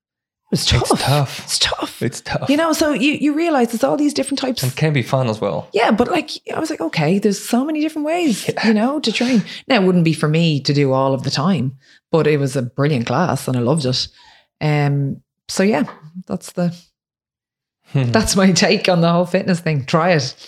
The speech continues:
Speaker 1: Try it.
Speaker 2: And what do you see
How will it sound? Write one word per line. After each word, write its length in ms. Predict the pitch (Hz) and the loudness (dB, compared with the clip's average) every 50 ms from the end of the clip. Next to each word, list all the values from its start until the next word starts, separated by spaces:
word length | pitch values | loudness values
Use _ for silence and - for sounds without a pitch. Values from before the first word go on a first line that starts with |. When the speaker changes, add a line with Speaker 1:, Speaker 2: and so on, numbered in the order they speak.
| - - - - - - - _ _ _ _ | -14 -14 -14 -16 -20 -20 -20 _ _ _ _
Speaker 1:
Try 220 | - - 151 147 151 131 | -4 -2 0 0 0 0
it. 200 | 117 - - - - _ _ _ _ - | -2 -2 -4 -8 -10 _ _ _ _ -2
Speaker 2:
And 580 | 143 139 143 143 143 135 123 - - 131 - | 0 0 2 2 2 0 0 -2 -4 -6 -4
what 260 | 170 160 165 165 160 | -4 -2 -2 -2 0
do 60 | 170 165 | 0 0
you 140 | 165 160 | 0 0
see 500 | 156 - - - 143 143 143 143 139 135 | -2 -2 -2 0 0 2 2 2 0 0